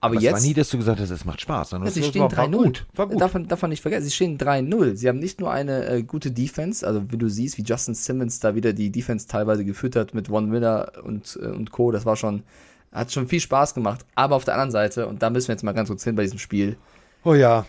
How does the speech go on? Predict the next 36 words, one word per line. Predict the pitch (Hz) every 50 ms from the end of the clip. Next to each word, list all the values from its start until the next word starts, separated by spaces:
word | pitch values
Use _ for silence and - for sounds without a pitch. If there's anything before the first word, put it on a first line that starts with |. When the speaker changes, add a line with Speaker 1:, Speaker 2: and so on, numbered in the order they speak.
| - -
Speaker 2:
ich, | 131 127
Speaker 1:
Ich | 139 175 175
Speaker 2:
warte, | 175
Speaker 1:
dachte | 202 - - -
Speaker 2:
ich |
Speaker 1:
halt | 220 208 185
Speaker 2:
leg | 175 180
die | 196
Speaker 1:
wirklich | 170 185 -
Speaker 2:
Füße | 180 - - 117
hoch, | 107 -
das | - 127 -
dauert | - 143 139 127
einen | 101 101
Moment. | 92 82 80 76 78 80
Ich | 113 110
Speaker 1:
Also | - 165 185 190 190
Speaker 2:
weiß | 196
doch. | 190 -
Speaker 1:
Adam | 185 196 226 220 202
Gase | 185 196 202 196 190 196 - 226
hin | 208
oder | 196 185 185 170
her, | 151 151 156 131 -
ich | - - -
dachte | - 190 190 - - 180 156 139
wirklich, | 135 165 190 190 151 123 113 - - - -
dass | - 131 123 123
die | - 131 127
Jets | - 139 151 151 - -
mit | 139 127
Saleh | - 139 131 127 139 139 135 -
einen | 113
Schritt | - - - 131 -
weiter | - 104 110 110 113 98
wären. | - 90 87 - -